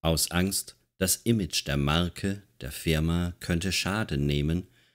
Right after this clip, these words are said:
die Umsätze zurückgehen, die Gewinne einbrechen, das Unternehmen pleite gehen und die Unternehmensbesitzer ihren Lebensunterhalt nicht mehr bestreiten. Nicht immer, weil das Produkt an sich verdorben wäre.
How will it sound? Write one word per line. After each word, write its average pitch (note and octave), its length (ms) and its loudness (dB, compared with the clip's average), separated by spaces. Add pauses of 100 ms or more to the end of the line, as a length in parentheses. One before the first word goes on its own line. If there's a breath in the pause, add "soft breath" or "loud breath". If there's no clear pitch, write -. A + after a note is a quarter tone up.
(240 soft breath)
die E2+ 80 -2
Umsätze A#2 680 2
zurückgehen, A2+ 960 0
die F2+ 100 0
Gewinne F#2+ 520 0
einbrechen, G2 920 0
das - 200 0
Unternehmen G#2 800 0
pleite G2+ 460 -4
gehen E2+ 400 2 (260)
und G2+ 360 2
die G#2 120 0
Unternehmensbesitzer F#2+ 1500 0
ihren D#2 280 0
Lebensunterhalt F#2 1160 0
nicht - 280 -6
mehr C2+ 140 -4
bestreiten. C#2+ 720 0 (1200)
Nicht G#2+ 360 2
immer, E2 420 4 (100)
weil D#2 240 4
das C#2+ 280 4
Produkt - 560 -4
an C#2+ 160 2
sich - 340 0
verdorben D2+ 680 0
wäre. C#2 340 -2